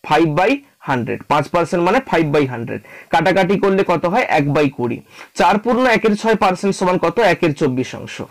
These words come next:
আর দুই পূর্ণ একের দুই পার্সেন্ট মানে কত? একের চল্লিশ অংশ।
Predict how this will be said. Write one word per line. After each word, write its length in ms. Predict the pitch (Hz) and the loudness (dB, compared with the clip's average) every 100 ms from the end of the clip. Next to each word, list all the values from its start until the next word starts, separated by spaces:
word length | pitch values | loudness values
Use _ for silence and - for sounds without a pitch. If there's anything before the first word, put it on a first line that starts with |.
| - - | -18 -4
আর 120 | 156 | 0
দুই 240 | 151 165 185 | 2 4 2
পূর্ণ 260 | 190 196 | 2 2
একের 340 | 190 165 175 151 | 2 2 0 2
দুই 200 | 175 165 - - - | 0 0 -4 -8 -2
পার্সেন্ট 400 | 160 147 180 165 | -2 0 0 0
মানে 200 | 160 151 | 0 0
কত? 220 | 156 226 | -2 2
একের 380 | 170 143 139 123 | 2 2 -2 -2
চল্লিশ 400 | 127 117 113 85 | -2 -2 -4 -8
অংশ। 240 | 113 - | -10 -14